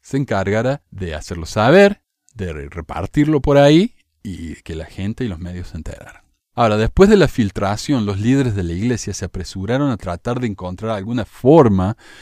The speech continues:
de abordar esta filtración. Habían sido atrapados completamente por sorpresa y así en la noche del viernes seis de noviembre de dos mil quince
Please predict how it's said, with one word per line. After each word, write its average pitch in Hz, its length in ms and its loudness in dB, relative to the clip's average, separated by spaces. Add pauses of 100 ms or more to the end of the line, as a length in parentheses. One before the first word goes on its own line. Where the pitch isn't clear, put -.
(200)
de 110 100 -2
abordar 101 440 0
esta 101 200 -8
filtración. 92 920 -8 (720)
Habían 131 260 0
sido 170 240 2
atrapados 139 520 0
completamente 156 760 -2
por 113 160 -4
sorpresa 127 760 -2
y 107 180 -2
así 117 340 0
en 127 100 2
la 95 80 -2
noche 123 380 0
del 85 160 -4
viernes 113 320 -4
seis 123 200 -2
de 123 80 -4
noviembre 101 460 -4
de 87 60 -6
dos 101 160 -4
mil 95 160 -6
quince 139 500 -6